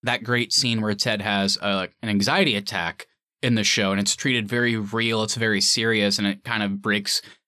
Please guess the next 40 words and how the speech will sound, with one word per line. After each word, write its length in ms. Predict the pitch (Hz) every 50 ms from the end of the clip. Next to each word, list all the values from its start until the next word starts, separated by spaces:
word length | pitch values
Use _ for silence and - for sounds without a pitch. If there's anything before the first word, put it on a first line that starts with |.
| _ _
kind 140 | - 151 135
of 60 | 123
the 80 | 120
more 180 | 123 127 127 117
comedic 420 | - - 123 120 151 147 131 -
tension 320 | - - 120 107 98 - 113
where 80 | 110
it 100 | 113 -
feels 380 | - - 151 139 135 135 131 -
like 240 | 123 117 113 104 101
Shrinking 400 | - - - 175 165 - 147 127
is 140 | 110 104 -
the 160 | 104 98 101 -
opposite. 380 | 123 127 135 - 123 - 104
It's 140 | 92 98 -
a 40 | 110
very 220 | 98 120 127 123
serious 500 | 110 - - - - 117 123 139 135 135
show 300 | 131 - - 113 110 113
dealing 220 | 104 110 110 104 101
with, 120 | 98 98
like, 140 | 82 85 - - - - - - - - - -
actual, 600 | 120 120 123 - - - 135 123 120 117 117 117
like, 140 | 113 110 104
real, 600 | 113 101 98 107 113 113 113 107 107 107 107 104 - -
you 100 | 117 107
know, 260 | 95 95 92 98 101 - _ _ _ _ _ _ _ _ 139
subject 480 | 139 - - 269 - 139 139 120 110
matter, 440 | - 104 95 90 92 92 95 95 101 - _ _ _ -
and 100 | 120 120
then 80 | 135
they're 100 | 127 117
using, 380 | 113 110 117 123 113 - 123 107
like, 220 | 104 104 104 -
comedy 440 | - - - 117 110 110 104 104 98
throughout 440 | 98 - - 110 98 95 95 87 -
to 80 | - 107
kind 180 | - 104 98 90
of 140 | 87 85
break, 320 | - 98 95 95 92 -